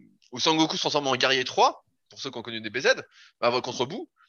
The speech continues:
Bah voilà, c'est, c'est ça, en fait, tu te transformes et puis t'y vas. Mais si tu veux vraiment progresser, je pense que ce mode-là, en tout cas, est, euh, est un peu obli-, obligatoire. Tu peux pas arriver à la salle tout mollement sans être énervé.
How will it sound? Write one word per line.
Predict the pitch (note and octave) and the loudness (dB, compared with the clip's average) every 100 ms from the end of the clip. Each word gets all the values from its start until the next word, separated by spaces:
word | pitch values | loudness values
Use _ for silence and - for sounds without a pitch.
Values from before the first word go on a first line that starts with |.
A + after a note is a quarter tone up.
| _ - | _ 2
Bah | C#3 | 6
voilà, | - - | 6 4
c'est, | A#2 | 2
c'est | A#2+ | -2
ça, | B2 C#4 | 0 0
en | |
fait, | D3 | 0
tu | - | -6
te | - | -10
transformes | - A#2+ - C4 B3+ B2 _ _ | -6 -2 4 6 6 0 _ _
et | B2+ | -12
puis | B2 C3 | -10 -6
t'y | D3+ | -2
vas. | A#3 C#4+ - _ - | 0 0 -6 _ -2
Mais | D3 C#3+ F2+ | 2 2 2
si | G#3+ | -2
tu | A3+ | 0
veux | A3+ | 0
vraiment | E3+ F#3 E3+ | 2 2 2
progresser, | D3+ C3 B2 D4+ E4+ | -2 -2 -2 -2 -4
je | - | -4
pense | F3 - | -4 0
que | C3 A#2 - _ | 0 0 -2 _
ce | - - | -6 -2
mode-là, | E3 B2+ A#2+ G#3+ G#3 | 2 0 4 4 4
en | C3 | -2
tout | A#2 | -2
cas, | G3 D4 - _ _ - - | 0 0 -6 _ _ -20 -4
est, | B2 D3 C3 | 0 4 4
euh, | F#2+ F#2 F2+ E2+ E2 D#2 _ - B2 | 4 2 0 -2 -4 -8 _ -12 -2
est | |
un | B2+ | -2
peu | - F3+ | 0 0
obli-, | D#3 C3 C3 C3+ | 0 -2 -6 -6
obligatoire. | B2 A#2+ D#3 C4 D#3+ G#2+ | -6 -4 -4 0 0 0
Tu | - | -4
peux | A#2+ | -4
pas | C3 F3 | 4 6
arriver | C#3+ C3+ | 8 6
à | |
la | A#2 | 4
salle | - F#3 D#3 - _ - | 6 4 4 -4 _ -16
tout | F#3+ | -6
mollement | E3+ D3 D#3 G#3+ B3 _ _ | 0 2 4 2 0 _ _
sans | - E3+ | -2 2
être | E3 E3+ | 2 2
énervé. | D#3+ | 0